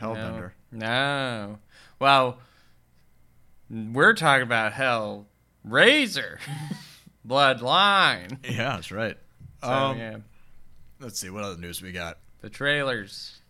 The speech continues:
Speaker 1: Uh, yeah, Netflix released a bunch of trailers, I guess, for the second half of the year, uh, they're releasing, which is a lot of stuff that's coming out around the fall area, so a lot of horror-themed stuff. Um,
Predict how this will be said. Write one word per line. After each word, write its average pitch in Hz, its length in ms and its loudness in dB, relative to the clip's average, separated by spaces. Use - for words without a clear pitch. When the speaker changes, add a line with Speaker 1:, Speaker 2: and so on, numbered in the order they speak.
Speaker 1:
Uh, 151 420 4
yeah, 185 180 6
Netflix 180 600 -2
released 165 320 -4
a - 20 -4
bunch 147 240 -2
of 127 80 -8
trailers, 131 500 -2
I 117 80 -2
guess, 120 200 0
for 120 140 -6
the 107 120 -6
second 120 280 -4
half 113 280 -2
of 110 60 -8
the 101 60 -6
year, 131 400 2
uh, 104 160 -4
they're 95 100 -6
releasing, 104 460 -6
which 104 200 -6
is 98 140 -8
a 101 40 -10
lot 98 200 -4
of 95 80 -6
stuff 92 160 -4
that's 92 160 -10
coming 95 280 -8
out 92 120 -4
around 90 460 -6
the 110 80 -10
fall 120 380 4
area, 113 380 0
so 120 160 -2
a - 20 -4
lot 104 240 0
of 95 80 -6
horror-themed 123 720 -2
stuff. 135 500 -2
Um, 101 460 -4